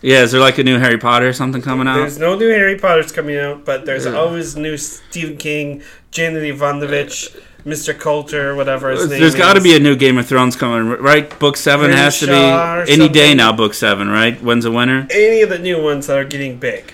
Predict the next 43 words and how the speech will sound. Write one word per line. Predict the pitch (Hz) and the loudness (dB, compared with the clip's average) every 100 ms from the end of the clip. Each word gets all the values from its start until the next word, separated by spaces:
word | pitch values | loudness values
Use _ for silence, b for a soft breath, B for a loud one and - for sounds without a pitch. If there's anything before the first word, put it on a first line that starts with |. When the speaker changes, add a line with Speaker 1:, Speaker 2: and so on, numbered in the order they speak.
| - | -18
Speaker 2:
We | 135 | -12
take | 151 156 | -4 -4
it. | 113 - - - | -4 -18 -20 -18
Let's | 139 147 147 | -6 -6 -4
buy | 139 123 - | -8 -8 -10
it, | - - | -18 -12
okay? | 131 135 - B B B | -8 -8 -10 B B B
Then, | 202 196 202 - | 2 2 0 -2
what | 160 | -2
we | 180 | -2
do, | 170 170 - _ _ - | -6 -8 -14 _ _ -2
bring | 170 175 | 0 0
it | 190 | -2
back | 185 185 | -2 -4
to | 185 | -10
your | 185 180 175 | -8 -6 -4
house, | 160 131 147 - b b b | -4 -6 -8 -16 b b b
take | 180 175 | -10 -6
out | 156 - | -6 -4
all | 143 185 220 | -2 0 0
the | 226 247 | -2 -4
pages | 226 202 208 196 180 | -6 -6 -8 -8 -6
on | 165 | -4
the | 156 165 | -4 -4
inside, | 170 - 107 - - B | -6 -10 -18 -20 -20 B
Speaker 1:
Mm-hmm. | 147 147 | 4 6
Speaker 2:
and | 147 | 6
we're | 151 | 4
gonna | 156 156 | 2 -4
buy | 151 143 143 | -2 -2 -2
a | 131 131 | -6 -10
lot | 127 156 196 165 139 - - | -4 -2 0 0 -2 -8 -12
of | 151 139 | -12 -2
books | 165 139 - - | 0 0 -4 -16
of | - 131 | -16 -8
Harry | 160 160 143 | -2 -2 -2
Potter | 143 131 131 | -6 -2 -2
and | 123 | -4
the | |
Goblet | 120 117 117 110 | -8 -8 -10 -14
of | |
Fire | - 135 113 113 | -8 -6 -6 -6
online. | 110 123 120 | -8 -10 -12